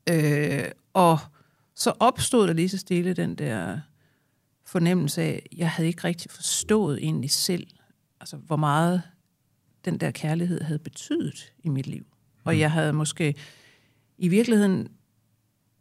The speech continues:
Speaker 1: altså, jeg har gået i mit liv og tænkt på alt muligt andet end kærlighed. Jeg er ikke sådan en, altså, der er mange kvinder, har jeg fornemmelsen af, der sådan hele tiden sidder og vender og drejer deres parforhold, og er det nu godt nok, og, og er det optimalt, og hvad,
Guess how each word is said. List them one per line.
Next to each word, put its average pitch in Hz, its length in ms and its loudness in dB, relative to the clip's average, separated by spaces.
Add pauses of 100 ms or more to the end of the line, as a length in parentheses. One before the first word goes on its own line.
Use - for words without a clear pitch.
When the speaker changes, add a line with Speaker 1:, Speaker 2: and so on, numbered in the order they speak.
Speaker 1:
altså, 170 160 2
jeg 170 60 4
har 190 40 2
gået 180 260 6
i 160 120 0
mit 170 180 4
liv 175 160 0
og 151 100 -4
tænkt - 260 -4
på - 80 -10
alt 151 160 0
muligt 147 280 -2
andet 185 340 4 (140)
end 160 120 -6
kærlighed. 143 420 -2
Jeg 180 140 8
er 180 40 6
ikke 196 160 2
sådan 208 160 6
en, 185 100 6
altså, - 1080 -8
der 185 60 2
er - 40 4
mange 190 200 6
kvinder, 190 320 4
har 190 180 2
jeg 165 100 0
fornemmelsen 170 360 -2
af, 160 160 -2
der 160 100 -2
sådan 175 160 0
hele 202 160 2
tiden 196 160 -2
sidder 185 220 -2
og 147 160 -2
vender 170 240 0
og 170 80 -6
drejer 151 300 -10
deres 165 220 -6
parforhold, 151 540 -2
og - 100 -6
er - 80 -2
det 156 80 0
nu 165 100 4
godt 175 260 -2
nok, 165 240 -2
og, - 280 -4
og 156 160 -2
er 110 80 -4
det 151 100 -2
optimalt, 165 540 -2
og - 60 -4
hvad, 160 160 0